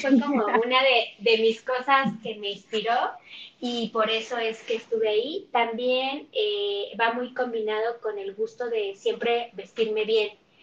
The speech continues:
Speaker 1: Y siempre que yo pasaba por la Facultad de Derecho de ahí de la unam, que yo estudié ahí en la unam en Ciudad de México, eh,
Speaker 2: Ajá.
Speaker 1: me llamaba mucho la atención la vestimenta de los abogados, siempre muy formales, siempre muy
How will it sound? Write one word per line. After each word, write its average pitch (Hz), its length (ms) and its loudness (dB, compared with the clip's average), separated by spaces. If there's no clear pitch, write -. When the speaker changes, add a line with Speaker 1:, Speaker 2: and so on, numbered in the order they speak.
Speaker 1:
Y 233 120 -8
siempre 262 400 2
que 226 160 2
yo 220 120 2
pasaba 226 440 -2
por 196 100 -4
la 190 80 -10
Facultad 196 380 -6
de 214 80 4
Derecho 190 340 -4
de 190 80 -8
ahí 185 140 -10
de 196 100 -4
la 180 180 -6
unam, 247 300 -12
que 190 140 -8
yo 175 80 -12
estudié 185 340 -12
ahí 180 180 -12
en 185 100 -16
la 180 120 -18
unam 180 260 -20
en 453 160 -20
Ciudad 190 180 -6
de 202 40 -4
México, 247 380 -2
eh, 233 380 8
Speaker 2:
Ajá. - 60 2
Speaker 1:
me 226 120 6
llamaba 262 440 8
mucho 330 220 -2
la 330 80 2
atención 247 460 0
la 269 100 2
vestimenta 220 520 0
de 233 80 -2
los 220 100 -8
abogados, 196 500 -2
siempre 214 240 -6
muy 214 160 -2
formales, 202 720 -6
siempre 196 320 -10
muy 196 460 -10